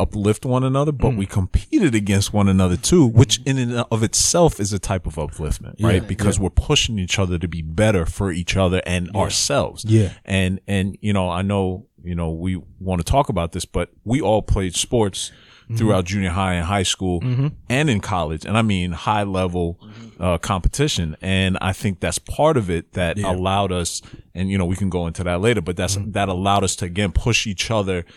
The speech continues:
Speaker 1: and uplift each other and say, "Hey, you know, keep going." When you got down, when you wasn't scoring like you was supposed to score, when you wasn't, you know, catching the ball or whatever it
Speaker 2: Mm-hmm.
Speaker 1: was,
Speaker 2: Mm-hmm.
Speaker 1: you know, next play,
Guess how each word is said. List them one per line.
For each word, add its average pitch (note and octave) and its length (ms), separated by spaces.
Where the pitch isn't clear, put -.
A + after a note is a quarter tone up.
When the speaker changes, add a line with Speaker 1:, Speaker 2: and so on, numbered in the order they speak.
Speaker 1:
and F#2+ 160
uplift G2 360
each G2+ 120
other F2+ 160
and E2+ 120
say, F#2+ 200
"Hey, G#2+ 200
you F2 260
know, F2 220
keep C3 240
going." G#2 320
When A2 140
you A2+ 80
got G#2 240
down, A#2 240
when G#2 100
you A2+ 80
wasn't G2 280
scoring A#2+ 420
like G#2 180
you G2+ 80
was G2 100
supposed - 340
to G2 60
score, F#2+ 320
when G2 140
you G#2+ 80
wasn't, G2+ 400
you G#2+ 100
know, F#2+ 280
catching B2 300
the G#2 80
ball B2 520
or F#2+ 80
whatever A#2+ 300
it G#2 60
Speaker 2:
Mm-hmm. G#2 100
Speaker 1:
was, F#2 280
Speaker 2:
Mm-hmm. A2 300
Speaker 1:
you G2 100
know, F#2 280
next F#2 220
play, G#2+ 380